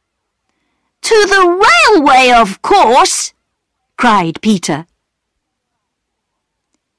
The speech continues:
At the bottom of the hill, there was a wooden fence, and there was the railway, with its shining lines,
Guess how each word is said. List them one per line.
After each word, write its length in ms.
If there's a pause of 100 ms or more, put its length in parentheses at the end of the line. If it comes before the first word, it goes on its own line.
(540)
At 240
the 120
bottom 520
of 140
the 260
hill, 320 (680)
there 220
was 180
a 240
wooden 320
fence, 760 (1400)
and 280
there 420 (260)
was 220
the 160
railway, 800 (1200)
with 160
its 220
shining 800
lines, 840